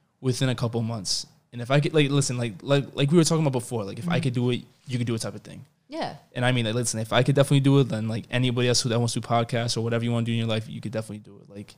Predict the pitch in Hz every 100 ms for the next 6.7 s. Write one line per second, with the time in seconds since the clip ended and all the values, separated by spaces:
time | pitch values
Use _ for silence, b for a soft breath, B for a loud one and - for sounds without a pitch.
0 | _ _ 123 117 110 107 104 110 185 -
1 | 202 180 165 165 165 - 165 165 156 135
2 | 156 147 139 165 160 - 131 - - -
3 | 135 - - 175 165 170 185 208 202 175
4 | - - - 120 117 131 123 127 120 117
5 | 113 113 117 113 113 110 110 113 110 110
6 | 110 107 - _ - 214 -